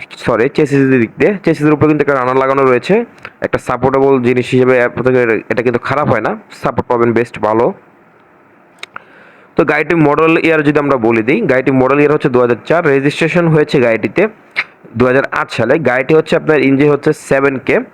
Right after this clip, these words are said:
গাড়িটিতে সিএনজি এবং অকটেন দুটাই রানিং রয়েছে, আপনারা দুটাই পেয়ে যাবেন।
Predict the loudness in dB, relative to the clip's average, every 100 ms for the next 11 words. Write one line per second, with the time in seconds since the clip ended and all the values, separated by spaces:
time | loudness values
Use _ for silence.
0 | _ -6 -2 -2 0 -2 -2 -2 0 2
1 | 2 2 0 0 -2 -6 -16 _ _ -6
2 | -2 -2 0 0 2 2 2 2 2 2
3 | 0 -2 0 -2 0 0 2 2 2 2
4 | 0